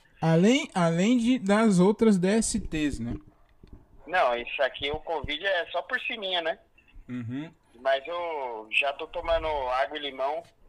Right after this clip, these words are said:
Speaker 2: vi o pessoal do Bolsonaro postando que resolve.
Speaker 1: Á-,
Speaker 2: Alho também.
Speaker 1: água,
Speaker 2: Parece o pai do
Speaker 1: limão.
Speaker 2: Diogo.
Speaker 1: Água, limão, alho, alho, aliás, alho,
Speaker 2: Alho,
Speaker 1: limão,
Speaker 2: isso. Alho
Speaker 1: água.
Speaker 2: amassadinho assim.
Speaker 1: Isso.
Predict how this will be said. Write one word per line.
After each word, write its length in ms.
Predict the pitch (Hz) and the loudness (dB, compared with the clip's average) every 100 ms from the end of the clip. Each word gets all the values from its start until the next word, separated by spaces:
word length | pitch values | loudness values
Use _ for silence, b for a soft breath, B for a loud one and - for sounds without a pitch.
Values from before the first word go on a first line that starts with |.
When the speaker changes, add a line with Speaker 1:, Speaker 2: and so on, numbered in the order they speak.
| _ | _
Speaker 2:
vi 120 | 139 143 | -10 -8
o 60 | |
pessoal 580 | - 135 147 127 120 117 - - - | -8 -6 0 0 0 -6 -14 -16 -12
do 80 | |
Bolsonaro 540 | 120 131 139 131 131 127 | -6 -6 -4 -2 -2 -2
postando 440 | 131 117 135 131 | -10 -8 -8 -8
que 180 | - 151 | -10 -14
resolve. 460 | 151 147 120 127 - - - _ | -10 -6 -4 -4 -6 -12 -18 _
Speaker 1:
Á-, 220 | 123 131 165 | 0 2 2
Speaker 2:
Alho 180 | 151 135 | -2 -6
também. 400 | 131 123 139 - _ _ 143 | -8 -6 -6 -8 _ _ -2
Speaker 1:
água, 380 | 156 185 190 | 0 2 2
Speaker 2:
Parece 160 | 175 165 | 0 0
o 40 | |
pai 140 | 160 156 | 0 0
do 60 | |
Speaker 1:
limão. 100 | 151 | 0
Speaker 2:
Diogo. 460 | 165 208 175 131 131 - - _ _ _ _ _ | 0 -2 -4 -8 -14 -18 -20 _ _ _ _ _
Speaker 1:
Água, 340 | 139 147 180 185 | -4 -2 0 -2
limão, 500 | 165 147 156 202 202 _ - | -2 -2 -2 -4 -8 _ -4
alho, 500 | 131 139 156 175 190 - | -2 2 2 0 -4 -2
alho, 440 | 147 175 196 196 _ _ - | 0 2 2 -2 _ _ -10
aliás, 580 | 135 131 123 107 113 - - | -6 -2 -2 -4 -10 -18 -10
alho, 520 | 110 120 143 175 277 - - _ _ _ _ _ _ _ | -6 -2 -2 -2 -4 -10 -20 _ _ _ _ _ _ _
Speaker 2:
Alho, 460 | 113 110 110 151 131 | 2 4 4 2 2
Speaker 1:
limão, 180 | 120 135 | 2 0
Speaker 2:
isso. 240 | 190 214 - - - | -2 -6 -10 -16 -6
Alho 260 | 127 135 151 | 0 2 2
Speaker 1:
água. 160 | 151 | 0
Speaker 2:
amassadinho 500 | 147 156 143 143 160 | -2 -2 -2 -4 -4
assim. 360 | 147 151 165 226 | -6 -6 -6 -4
Speaker 1:
Isso. 460 | 143 135 120 - | 0 0 0 -2